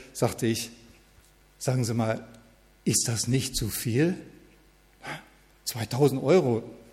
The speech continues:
ist ja doch schon eine Menge, ne? Wenn man so“, „Nee“, sagt er, „ist in Ordnung. Haben wir das so anders ausgemacht?“ „Nee, ist in Ordnung, können wir so lassen.“ „Ist das nicht zu viel?“ „Wow,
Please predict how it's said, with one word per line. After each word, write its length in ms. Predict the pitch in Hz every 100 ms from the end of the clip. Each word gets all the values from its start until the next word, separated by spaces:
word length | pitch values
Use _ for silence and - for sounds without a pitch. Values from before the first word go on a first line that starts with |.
| -
ist 120 | 202 147
ja 100 | 127
doch 160 | 131
schon 180 | - 139
eine 80 | 135
Menge, 320 | 185 190 110
ne? 180 | 120 135
Wenn 120 | 127
man 160 | 120 113
so“, 160 | 110 - - - - - _
„Nee“, 140 | 151 160
sagt 240 | 156 156
er, 140 | 160 151 - -
„ist 140 | - 160
in 100 | 147
Ordnung. 440 | 117 98 104 107 - - - - - - -
Haben 120 | 139
wir 80 | 160
das 100 | 151
so 120 | 156
anders 280 | 156 165 175
ausgemacht?“ 500 | 160 - 156 151 -
„Nee, 180 | 208 208 208
ist 140 | -
in 100 | 165
Ordnung, 260 | 156 127 123
können 160 | 135
wir 100 | 123
so 100 | 110
lassen.“ 360 | 110 110 113 98 - - - - - - - - -
„Ist 180 | - -
das 180 | 113 -
nicht 220 | 117 -
zu 100 | 123
viel?“ 280 | - 117 101
„Wow, 420 | 139 147 160 135